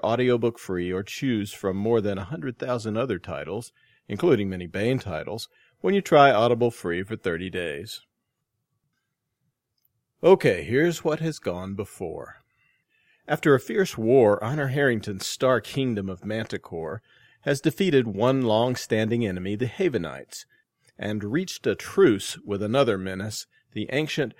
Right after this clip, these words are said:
aristocratic Solarian League. The Solarian League is crumbling, and on the edge of its empire, rebellion is brewing. Royal Manticoran Navy Admiral Michelle Hinke,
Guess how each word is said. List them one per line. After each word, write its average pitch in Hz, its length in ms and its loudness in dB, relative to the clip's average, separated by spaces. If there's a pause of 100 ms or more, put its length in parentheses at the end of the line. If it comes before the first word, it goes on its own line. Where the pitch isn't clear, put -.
(140)
aristocratic 104 1040 0
Solarian 101 760 0
League. 101 420 -2 (540)
The 110 100 -2
Solarian 139 600 2
League 127 340 4
is 110 380 2
crumbling, 107 680 -2
and 113 200 -4
on 127 260 0
the 120 140 2
edge 151 200 0
of 113 100 -2
its 110 220 0
empire, 104 640 -4 (220)
rebellion 87 640 -2
is 87 160 -12
brewing. 101 640 -2 (960)
Royal 160 280 8
Manticoran 127 580 4
Navy 104 400 2
Admiral 98 480 -2
Michelle 95 460 -2
Hinke, - 480 -6